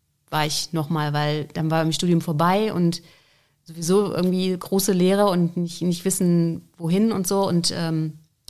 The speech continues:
und da wurde es halt nochmal richtig schlimm. Und da bin ich dann nochmal in eine Klinik gegangen. Aber es war, ich muss im Nachhinein sagen, ich habe ja auch viele, viele Therapien gemacht. Ich war auch in,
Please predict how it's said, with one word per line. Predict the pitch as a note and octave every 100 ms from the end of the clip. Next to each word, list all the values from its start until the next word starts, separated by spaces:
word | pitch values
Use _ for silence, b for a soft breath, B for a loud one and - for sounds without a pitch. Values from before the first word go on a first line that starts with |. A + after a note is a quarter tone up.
| B B B B _
und | E3+
da | E3+ E3
wurde | E3+
es | F3
halt | D#3
nochmal | D#3 D#3 D#3+
richtig | D3 C#3+
schlimm. | - D#3+ D#3 G#3 C4+ - _ _ _ _
Und | E3+ D3+
da | D#3+
bin | E3
ich | D#3+
dann | D#3+
nochmal | D#3+ D3 D3+ D3+ D#3 D3+
in | E3 D#3+ E3
eine | D#3+
Klinik | - D#3+ D#3
gegangen. | - C#3+ D3+ D3+ D3
Aber | - D3+ D3+ D3+ B B B
es | - D3
war, | E3 F3 F#3
ich | F3
muss | F#3 F#3
im |
Nachhinein | E3 G3 F3+
sagen, | E3+ E3
ich | F3+
habe | G#3+
ja | E3+
auch | D#3+
viele, | - - F#3+ F#3+ F3+ E3 D3+
viele | - F#3 F3 D#3 D3+
Therapien | - F3 F3 F3 G#3 G3
gemacht. | F3+ F3
Ich | E3+
war | F3 F3
auch | E3+
in, | E3